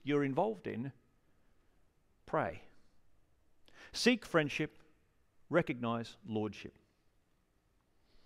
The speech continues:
And in addition,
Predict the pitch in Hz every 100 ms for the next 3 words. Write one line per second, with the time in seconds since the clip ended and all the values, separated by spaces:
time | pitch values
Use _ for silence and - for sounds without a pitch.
0 | - - - - - - - - - -
1 | - - - 143 180 240 185 175 - 165
2 | 220